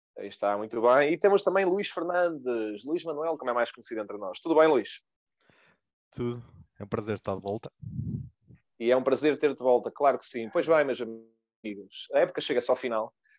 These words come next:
Speaker 1: Portanto, alguns campeonatos estão a chegar mais ou menos a uma possível conclusão. Temos o caso do Manchester City, penso que já toda a gente concorda que são pré-campeões.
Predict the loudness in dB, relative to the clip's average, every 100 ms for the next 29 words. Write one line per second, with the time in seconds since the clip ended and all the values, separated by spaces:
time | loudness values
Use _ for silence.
0 | -10 2 4 4 4 4 2 -6 -4 4
1 | 4 4 -2 -6 4 6 6 4 2 4
2 | 6 6 2 2 0 -2 -2 -2 -4 -4
3 | -6 0 0 0 -12 -2 4 4 2 -6
4 | 0 4 4 2 0 2 2 -2 -4 -4
5 | -4 -2 -4 -4 0 0 4 2 0 -6
6 | -6 -2 0 0 -6 -8 -6 -6 -8 _
7 | _ _ _ _ 4 6 6 4 6 6
8 | 4 0 -10